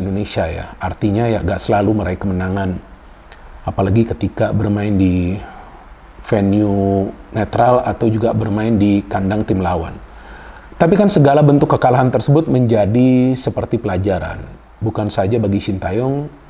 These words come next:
tapi juga bagi para pemain. Artinya, ya, kita juga perlu memberikan apresiasi kepada semua pemain dari timnas Indonesia yang membela timnas Indonesia selama ini, dan juga tentunya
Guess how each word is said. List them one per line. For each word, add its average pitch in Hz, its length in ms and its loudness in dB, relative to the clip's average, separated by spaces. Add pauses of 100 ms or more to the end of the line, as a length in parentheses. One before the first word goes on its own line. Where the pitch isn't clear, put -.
(140)
tapi 110 240 0
juga 107 320 0
bagi 104 240 0
para 98 240 -4
pemain. 101 320 -2
Artinya, 175 560 2
ya, 101 320 0 (800)
kita 117 240 0
juga 110 240 2
perlu 110 240 -2
memberikan 104 400 -2
apresiasi 101 560 -2
kepada 143 320 2
semua 277 320 2
pemain 165 400 2 (640)
dari 113 240 -2
timnas 113 320 -4
Indonesia 117 640 -2 (880)
yang 117 160 2
membela 127 400 2
timnas 131 320 0
Indonesia 123 400 -2
selama 120 320 -2
ini, 127 400 0
dan 107 160 0
juga 117 160 0
tentunya 113 720 -4